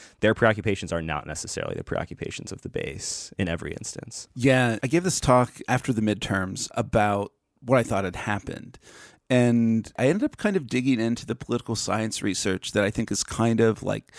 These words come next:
Speaker 2: I don't wanna say it contradicts, but it's at least in tension with kind of the emphasis on polarization we've seen in
Speaker 1: Mm.
Speaker 2: recent
Speaker 1: Hmm.
Speaker 2: years. And the findings of this is it's terms like the ideological innocence of many Americans,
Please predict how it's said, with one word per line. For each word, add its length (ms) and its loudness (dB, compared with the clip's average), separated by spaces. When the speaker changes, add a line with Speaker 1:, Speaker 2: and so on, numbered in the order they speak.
Speaker 2:
I 40 2
don't 80 4
wanna 100 2
say 160 4
it 100 -2
contradicts, 800 0
but 180 -2
it's 240 -8
at 120 -2
least 180 -2
in 100 0
tension 400 0
with 200 -4
kind 260 -2
of 220 -4
the 160 -4
emphasis 340 -2
on 140 -2
polarization 920 -2
we've 160 -8
seen 400 -4
in 220 4
Speaker 1:
Mm. 40 0
Speaker 2:
recent 340 -2
Speaker 1:
Hmm. 80 2
Speaker 2:
years. 280 -2
And 160 6
the 60 6
findings 500 2
of 120 2
this 280 0
is 220 -4
it's 380 -4
terms 340 0
like 180 2
the 180 -2
ideological 800 2
innocence 520 0
of 100 -2
many 240 4
Americans, 680 -2